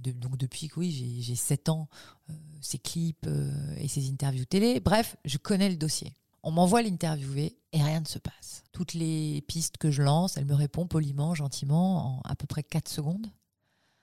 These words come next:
Euh, j'ai rien. J'arrive pas à l'atteindre. Je n'arrive pas à l'atteindre. Je lui pose des questions sur son travail, je lui pose des questions sur la musique, je lui pose des questions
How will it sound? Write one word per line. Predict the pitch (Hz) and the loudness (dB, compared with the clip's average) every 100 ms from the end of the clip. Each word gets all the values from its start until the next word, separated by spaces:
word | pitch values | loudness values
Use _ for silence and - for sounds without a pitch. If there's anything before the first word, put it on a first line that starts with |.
| _ _ _ _ - | _ _ _ _ 0
Euh, | 139 135 131 | 4 4 4
j'ai | 123 | 4
rien. | 135 151 180 - _ _ _ - | 6 4 2 -2 _ _ _ -2
J'arrive | 151 156 - | 2 2 4
pas | 233 | 4
à | 240 | 4
l'atteindre. | 214 - 156 160 - _ _ _ _ _ _ | -2 -4 -6 -8 -14 _ _ _ _ _ _
Je | 143 160 | 0 2
n'arrive | 156 214 196 - | 6 6 4 0
pas | 202 202 | -2 -2
à | |
l'atteindre. | 185 165 156 147 147 123 _ _ _ - | -4 -4 -6 -6 -8 -12 _ _ _ -10
Je | - | -4
lui | 151 | 2
pose | 175 | 4
des | 147 | 4
questions | 143 147 151 | 2 -2 -2
sur | - - | -4 -6
son | 127 | -4
travail, | - 214 233 | 0 2 4
je | 208 | 2
lui | 165 | -2
pose | 147 | -4
des | 135 | -6
questions | 135 135 139 | -6 -6 -6
sur | - | -2
la | 143 | 2
musique, | 160 202 196 202 | 4 4 4 0
je | 165 | -4
lui | 156 | -8
pose | 156 | -8
des | 143 | -10
questions | 139 135 - 151 156 | -12 -12 -8 -4 -4